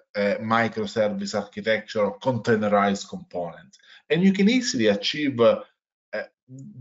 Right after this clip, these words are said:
reliability, scalability, separation of concerns, and everything that you will want to want, that you want to have in a, a modern application that, again, is always on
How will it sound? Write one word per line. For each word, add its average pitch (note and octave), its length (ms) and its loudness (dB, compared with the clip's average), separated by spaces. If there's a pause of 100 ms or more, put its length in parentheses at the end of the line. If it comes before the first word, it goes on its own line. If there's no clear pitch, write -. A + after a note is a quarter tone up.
(560)
reliability, C3+ 1000 0
scalability, C3+ 1120 -2
separation C3 520 0
of C3+ 100 0
concerns, D3 880 4 (400)
and D#3 220 2
everything G3 560 4
that C#3+ 240 2
you D3 100 -6
will C#3+ 380 -4 (120)
want E3+ 500 2
to B2 60 -2
want, C#3 640 2
that G#2+ 280 -2
you B2+ 100 4
want F3 300 4
to A2+ 200 2
have D#3 640 2 (240)
in C3+ 300 2
a, C3+ 160 4 (120)
a B2 60 2
modern A#2+ 600 4
application G2+ 840 -6
that, G2+ 180 -8
again, G2+ 360 -2
is E2+ 160 -18
always C3 380 2
on B2+ 640 4